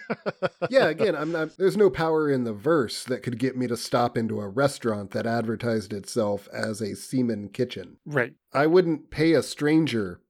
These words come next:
Speaker 1: to serve me their own spunk. That's just not gonna happen.
Speaker 2: Mm-hmm.
Speaker 1: But it doesn't off-put me, to consider doing this. I think I would probably have a real hard time convincing anyone to take me up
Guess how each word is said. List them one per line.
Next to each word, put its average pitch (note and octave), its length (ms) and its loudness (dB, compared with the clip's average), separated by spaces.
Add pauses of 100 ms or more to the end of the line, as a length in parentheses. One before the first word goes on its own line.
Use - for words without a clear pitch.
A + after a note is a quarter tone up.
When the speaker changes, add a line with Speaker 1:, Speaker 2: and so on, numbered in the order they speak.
(140)
Speaker 1:
to B2+ 100 -2
serve C#3 400 4
me A2+ 220 0
their A2 320 -2
own A#2+ 300 -2
spunk. - 800 -6
That's A2+ 260 -6
just - 260 0
not A#2+ 400 0
gonna G#2 220 -6
happen. A#2+ 560 -6 (260)
Speaker 2:
Mm-hmm. C#3 280 0 (180)
Speaker 1:
But C3+ 340 6 (200)
it E3 240 4
doesn't F3 440 2 (160)
off-put B2+ 680 -4
me, G2+ 300 -14 (260)
to B2 80 0
consider A#2+ 560 0
doing A2 460 -2
this. - 580 -10 (120)
I B2+ 320 2
think C#3+ 340 -2
I C3 160 4
would A#2+ 280 -2
probably C#3 500 0
have B2+ 160 2
a B2+ 80 4
real D#3 440 4
hard D3 500 2
time C3 560 2
convincing A#2+ 840 0
anyone B2 460 2
to A#2 140 -4
take C3 320 -2
me A2 160 -2
up B2+ 160 0